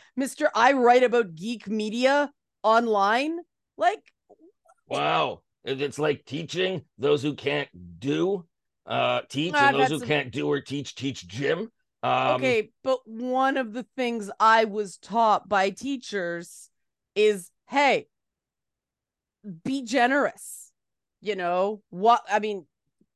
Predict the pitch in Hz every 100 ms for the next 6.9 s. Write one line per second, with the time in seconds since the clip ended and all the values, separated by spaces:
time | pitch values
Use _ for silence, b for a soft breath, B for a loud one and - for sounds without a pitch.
0 | _ - - - 320 311 269 208 220 _
1 | _ _ _ _ _ _ _ 285 285 277
2 | 294 277 262 262 233 208 233 220 240 220
3 | 233 214 - - 202 - 196 185 175 -
4 | 175 175 165 165 160 156 - - 156 170
5 | 202 - _ _ _ _ _ _ - 208
6 | - 160 220 196 170 156 175 160